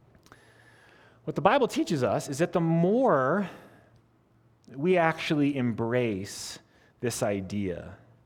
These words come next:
regardless of what our culture around us tells us, that we know ourselves, and we know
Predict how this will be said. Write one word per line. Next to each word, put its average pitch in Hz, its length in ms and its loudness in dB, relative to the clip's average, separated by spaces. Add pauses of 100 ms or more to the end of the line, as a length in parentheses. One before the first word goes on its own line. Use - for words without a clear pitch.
(500)
regardless 123 540 0
of 113 80 -8
what 117 120 -2
our 107 80 -2
culture 139 460 -6
around 110 380 -4
us 92 200 -8
tells 87 360 -10
us, - 400 -20 (800)
that 127 140 -6
we 160 220 0
know 143 320 2
ourselves, - 880 -8 (920)
and 120 220 -4
we 180 180 2
know 123 720 2